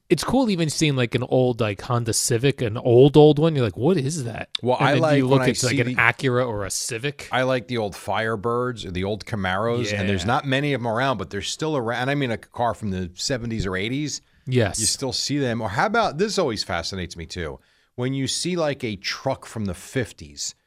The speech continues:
Speaker 2: that is still on the road and operating. It's like,
Speaker 1: Yeah, I don't
Speaker 2: man, you
Speaker 1: understand that.
Speaker 2: That is well built.
Speaker 1: Yeah, or any of the, like, the cars from the nineteen fifties driving
Speaker 2: Incredible.
Speaker 1: around. Like, what
Speaker 2: Were
Speaker 1: in
Speaker 2: you
Speaker 1: the
Speaker 2: ever a
Speaker 1: world is
Speaker 2: car show
Speaker 1: going
Speaker 2: guy?
Speaker 1: on? Uh, my dad would occasionally, I would occasionally go, uh,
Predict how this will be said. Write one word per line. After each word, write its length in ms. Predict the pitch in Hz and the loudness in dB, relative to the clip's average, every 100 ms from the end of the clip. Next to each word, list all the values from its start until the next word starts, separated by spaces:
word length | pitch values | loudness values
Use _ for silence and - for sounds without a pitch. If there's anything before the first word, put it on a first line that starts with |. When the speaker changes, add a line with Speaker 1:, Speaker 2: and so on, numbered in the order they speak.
| _ _ - | _ _ -6
Speaker 2:
that 160 | 117 | -4
is 100 | 110 | -2
still 640 | - - - 147 147 147 - | -4 -4 -2 -2 0 -2 -2
on 280 | 123 139 143 | -2 0 -2
the 80 | 120 | -2
road 440 | 113 113 101 90 | 0 0 0 -2
and 100 | 95 | -4
operating. 640 | 98 101 - 90 76 73 87 | -2 -4 -2 -4 -4 -8 -8
It's 180 | 92 117 | -6 -2
like, 140 | 113 | 0
Speaker 1:
Yeah, 80 | 123 | 2
I 60 | |
don't 60 | 127 | 2
Speaker 2:
man, 60 | 123 | 0
you 40 | 175 | 0
Speaker 1:
understand 380 | 196 123 107 101 | -2 -4 -4 -6
that. 200 | 113 - - | -10 -10 -4
Speaker 2:
That 160 | 220 | 0
is 160 | 202 104 | 0 0
well 340 | 87 120 180 127 | -2 0 2 2
built. 460 | 127 104 - - _ _ _ - | 2 2 -4 -12 _ _ _ -8
Speaker 1:
Yeah, 300 | 165 143 104 135 | -2 0 0 4
or 140 | 131 | 4
any 200 | 151 156 | 6 6
of 80 | 123 | 6
the, 140 | 120 | 2
like, 220 | 110 107 | 2 -2
the 80 | 104 | -4
cars 340 | - 123 107 113 | -2 0 0 -2
from 80 | |
the 100 | 107 | -6
nineteen 380 | 104 104 - 104 | -6 -8 -10 -14
fifties 380 | 87 95 - 92 | -10 -12 -10 -8
driving 120 | 156 92 | -6 -2
Speaker 2:
Incredible. 360 | 190 202 92 | 0 0 -2
Speaker 1:
around. 100 | 78 - | -6 -10
Like, 140 | 104 101 | -16 -14
what 240 | 120 - | -14 -4
Speaker 2:
Were 80 | 156 | 0
Speaker 1:
in 60 | 226 | 2
Speaker 2:
you 60 | 233 | 2
Speaker 1:
the 40 | |
Speaker 2:
ever 100 | 220 | 4
a 20 | 208 | 2
Speaker 1:
world 140 | 139 | 2
is 20 | 151 | 2
Speaker 2:
car 140 | 208 | 2
show 200 | - 208 | 2 0
Speaker 1:
going 360 | 196 202 208 160 | 2 0 0 -2
Speaker 2:
guy? 60 | - _ _ _ _ _ - 135 | -8 _ _ _ _ _ 0 4
Speaker 1:
on? 200 | 139 135 | 4 4
Uh, 20 | |
my 140 | 165 | 2
dad 320 | 170 180 180 143 | 4 4 6 4
would 140 | 127 | 2
occasionally, 380 | - 123 110 120 | 2 2 2 0
I 40 | |
would 120 | 127 | -2
occasionally 560 | 117 139 139 127 131 120 | -2 -2 0 -2 -4 -4
go, 380 | 113 113 110 110 | -2 0 0 0
uh, 300 | 107 107 113 | -2 -2 -4